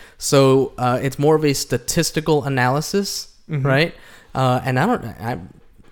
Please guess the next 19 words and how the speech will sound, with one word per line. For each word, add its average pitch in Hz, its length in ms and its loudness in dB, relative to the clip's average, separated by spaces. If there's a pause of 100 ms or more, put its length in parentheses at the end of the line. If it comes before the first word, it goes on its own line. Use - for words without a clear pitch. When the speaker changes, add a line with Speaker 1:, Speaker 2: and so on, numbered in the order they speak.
(340)
Speaker 1:
I 131 60 -4
haven't 143 240 0
heard 151 440 4
that, 120 480 0
uh, 113 280 0
statistical 151 800 -2
analysis 151 540 0
versus, 127 600 -4
you 147 120 -4
know, 110 140 -4
technical 143 500 -4
analysis. 139 420 -2
It 160 140 0
would 151 180 2
probably 131 400 0
fall 113 360 -2
under 117 220 -6
technical 113 460 -6
analysis. 107 580 -6